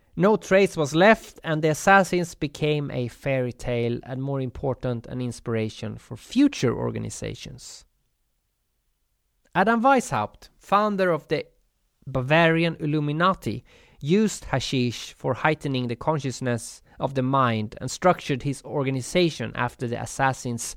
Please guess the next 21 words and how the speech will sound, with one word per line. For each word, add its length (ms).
cell 420
system. 600
This 200
system 560
was 180
also 220
used 360
by 120
Al-Qaeda, 680
consisting 560
of 160
compact 640
action 340
groups 400
within 400
a 140
network 720
of 260
isolated 680
individual 580
cells. 640